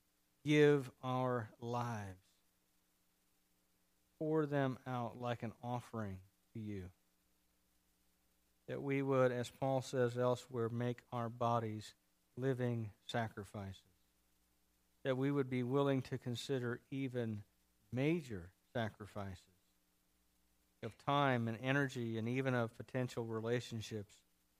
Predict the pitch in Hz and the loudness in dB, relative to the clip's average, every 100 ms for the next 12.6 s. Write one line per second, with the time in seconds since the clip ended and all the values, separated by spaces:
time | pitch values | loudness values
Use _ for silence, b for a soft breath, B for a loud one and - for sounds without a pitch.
0 | _ _ _ _ _ - 120 107 110 117 | _ _ _ _ _ -6 -4 -4 -4 -4
1 | 120 104 95 - _ _ _ _ _ _ | -2 -4 -8 -14 _ _ _ _ _ _
2 | _ _ _ - 139 135 135 123 123 131 | _ _ _ -12 -6 0 0 2 0 2
3 | 147 143 131 120 - 131 120 117 123 135 | 4 2 0 -4 -2 -4 -2 2 4 4
4 | 117 110 104 104 101 _ _ _ _ _ | 0 -2 -4 -6 -10 _ _ _ _ _
5 | _ _ _ _ _ _ _ _ _ _ | _ _ _ _ _ _ _ _ _ _
6 | _ _ _ _ _ _ _ _ _ _ | _ _ _ _ _ _ _ _ _ _
7 | - 135 151 151 160 143 139 147 135 131 | -4 2 2 4 6 6 6 4 6 4
8 | 120 117 - 139 127 - 123 113 113 113 | 2 -6 -2 0 0 0 -4 -4 -4 0
9 | 123 117 110 b b _ - 131 - 143 | 0 0 -4 b b _ 0 0 0 -2
10 | 127 117 113 131 131 135 120 117 - - | -2 -2 -6 -6 -4 -4 -4 -8 -6 -4
11 | 123 120 - - 120 120 110 120 117 107 | -2 -4 -8 -10 -8 -8 -4 -4 -4 -6
12 | - 135 120 110 104 | -8 -6 -4 -4 -6